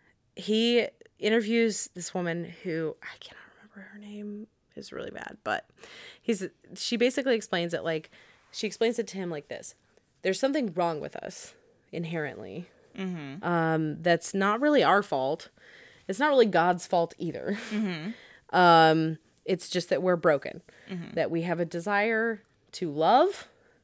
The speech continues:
Speaker 1: and a desire to resist love at the same time,
Speaker 2: Mm-hmm.
Speaker 1: meaning resist love from God. Um, and so that rescue is too difficult for us to do on our own. We cannot do that. Like, if I asked you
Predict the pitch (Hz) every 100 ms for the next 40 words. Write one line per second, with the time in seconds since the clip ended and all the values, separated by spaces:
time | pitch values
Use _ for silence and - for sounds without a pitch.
0 | _ _ _ - 175 175 175 170 180 180
1 | 180 196 180 175 196 196 170 165 151 -
2 | _ _ _ _ - 165 165 147 123 -
3 | - - 208 - 202 180 - 180 _ _
4 | 196 170 151 139 156 156 147 - 120 -
5 | - - - _ _ _ _ - - _
6 | _ - 180 175 160 151 135 165 _ _
7 | _ _ _ _ _ _ _ _ - 185
8 | - 190 175 202 180 190 190 208 196 196
9 | - _ _ 190 175 - 226 185 180 226
10 | 269 294 - - 165 175 - 185 185 180
11 | 170 156 - 165 208 220 190 196 - 196
12 | 175 147 160 175 147 160 160 160 - 165
13 | 160 - 190 175 170